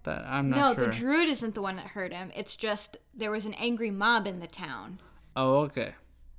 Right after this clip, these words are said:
Speaker 2: Because they want the druid taken away. And they're like, "I don't know."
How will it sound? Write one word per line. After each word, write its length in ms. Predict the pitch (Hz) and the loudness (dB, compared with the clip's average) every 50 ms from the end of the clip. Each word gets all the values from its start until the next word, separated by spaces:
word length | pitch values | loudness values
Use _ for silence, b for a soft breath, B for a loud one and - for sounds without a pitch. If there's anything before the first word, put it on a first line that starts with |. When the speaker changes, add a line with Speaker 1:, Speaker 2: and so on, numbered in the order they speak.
| - - | -16 -14
Speaker 2:
Because 360 | - 190 - - 202 185 - | -12 -12 -10 -10 -10 -10 -8
they 120 | - 196 196 | -6 -6 -6
want 420 | 180 175 190 196 190 180 180 - - _ _ _ _ _ _ _ - - - | -6 -4 -2 -2 -2 -2 -4 -8 -12 _ _ _ _ _ _ _ -20 -16 -14
the 80 | 180 | -12
druid 360 | 175 - 208 220 226 214 202 | -8 -4 -4 -2 -2 -2 -4
taken 280 | - - 202 - - 175 | -6 -8 -8 -8 -8 -10
away. 480 | 175 170 185 180 139 110 - 196 190 b b b b - | -8 -6 -6 -6 -6 -6 -8 -10 -12 b b b b -10
And 160 | 190 196 202 | -8 -6 -4
they're 140 | 202 208 214 | -4 -4 -4
like, 400 | 202 208 202 202 202 196 - - - - - - | -4 -4 -4 -4 -4 -6 -10 -16 -20 -20 -14 -12
"I 140 | 208 240 240 | -10 -8 -6
don't 160 | 247 240 240 | -4 -4 -2
know." 640 | 247 254 240 220 214 202 196 190 190 196 202 202 | -2 -2 -2 -2 -2 -2 -4 -6 -6 -6 -8 -8